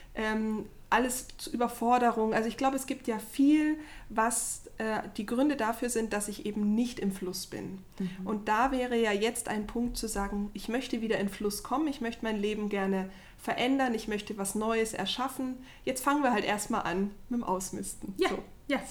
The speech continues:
Speaker 2: ja.
Speaker 1: Super. Mhm.
Speaker 2: Ganz genau.
Speaker 1: Schönes Warum. Lass uns das mal
Speaker 2: <laughs>
Speaker 1: eintüten.
Speaker 2: Ja,
Speaker 1: Okay.
Speaker 2: ja, absolut.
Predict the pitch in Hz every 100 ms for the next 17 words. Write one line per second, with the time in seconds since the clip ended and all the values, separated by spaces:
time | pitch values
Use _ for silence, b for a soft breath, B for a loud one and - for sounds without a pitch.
0 | - 339 269 202 170 185 - 247 - 233
1 | 285 - 262 208 285 277 - 233 185 -
2 | 226 - 311 - 226 - - 339 285 359
3 | - - 571 - 202 214 - 392 302 220
4 | 214 294 349 262 226 - 233 - 294 254
5 | 220